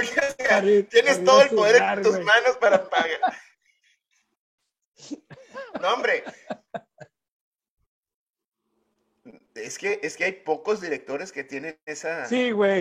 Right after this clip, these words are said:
Speaker 2: e-, esa
Speaker 1: esa
Speaker 2: mano,
Speaker 1: magia de veras,
Speaker 2: esa
Speaker 1: de
Speaker 2: mano,
Speaker 1: veras.
Speaker 2: y, y, e-, el guión está muy bien
Speaker 1: Sí, sí,
Speaker 2: estructurado,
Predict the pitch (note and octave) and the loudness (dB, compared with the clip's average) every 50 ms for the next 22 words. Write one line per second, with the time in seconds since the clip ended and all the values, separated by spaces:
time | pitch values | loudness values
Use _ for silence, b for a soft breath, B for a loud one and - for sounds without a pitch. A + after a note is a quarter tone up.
0 | - - E3 F#3 F#3+ F#3 F3 F#3+ G3 F#3 - A3+ A#3 A3 G3 G3 G#3 A3+ A3+ A3+ | -4 -4 -6 -6 -4 -4 -4 -4 -4 -4 -4 -4 -4 -2 -2 -2 -2 -2 -2 -4
1 | A3 G3 C3 A#2 - - C3 C3 B2+ - - F3 E3 - A3 A3 G#3 G3+ G#3 A3+ | -4 -4 -4 -6 -6 -8 -8 -10 -10 -10 -10 -10 -6 -4 -6 -2 -2 -2 -2 -2
2 | A#3 A#3 A3+ A3 G#3 - F3+ G3+ F#3+ F#3+ _ - E3+ F3+ G3+ _ _ - D#3 D#3 | -4 -6 -8 -8 -10 -8 -8 -8 -8 -8 _ -12 -12 -12 -12 _ _ -12 -12 -12
3 | D#3 - - E3+ E3 D3 D#3 F3 F3+ G3 G#3+ A3+ G#3+ G3 - F3+ F3 F3+ E3+ E3+ | -12 -12 -12 -10 -10 -8 -4 -2 -2 -2 -2 -2 -6 -10 -12 -16 -16 -12 -10 -8
4 | F3+ G3 F3+ F#3+ - C3+ - - B2+ B2 C3+ C#3 D3 D#3 E3 F3 | -8 -10 -10 -14 -18 -20 -20 -20 -18 -14 -14 -10 -10 -8 -8 -8